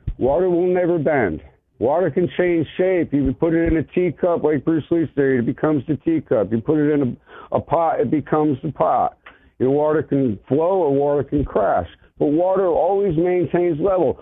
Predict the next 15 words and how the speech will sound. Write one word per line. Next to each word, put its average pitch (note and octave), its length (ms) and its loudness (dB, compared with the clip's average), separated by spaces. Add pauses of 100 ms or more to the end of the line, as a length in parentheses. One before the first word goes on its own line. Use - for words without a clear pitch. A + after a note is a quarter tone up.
(140)
What's G3+ 260 -2
the G3+ 80 0
number G3 280 2
one F#3 360 0
tool G3 220 0
that D#3+ 140 0
masons E3 460 0
and D#3 140 -2
carpenters D#3+ 680 0
and C3+ 160 0 (320)
fence F3 320 0
builders D#3+ 460 2
and D3 100 2
everybody D#3 380 0
use? E3+ 360 0